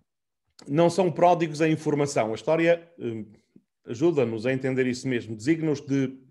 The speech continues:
tempo da improvisação. Não temos livros litúrgicos, eh, livros com ritos ou mesmo ordinários de, do que quer que seja.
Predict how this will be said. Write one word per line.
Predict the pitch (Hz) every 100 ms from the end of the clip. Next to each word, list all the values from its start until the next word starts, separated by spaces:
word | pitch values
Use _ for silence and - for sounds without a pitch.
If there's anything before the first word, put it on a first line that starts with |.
| _
tempo | - 208 202 156
da | 175
improvisação. | 180 180 160 135 123 117 - 117 92 - _ _ _ _ _ _ _ -
Não | 131
temos | 135 139 127
livros | 127 104
litúrgicos, | 120 120 196 196 202 202 - _ _ _ _ _
eh, | - 117 120 117 117 113 110
livros | 123 143 - -
com | 139
ritos | 131 165 165 -
ou | 139
mesmo | 151 131 143
ordinários | 127 139 139 131 120
de, | 107 120 113 104
do | 101 110
que | 117
quer | 143
que | 143
seja. | - 113 101 92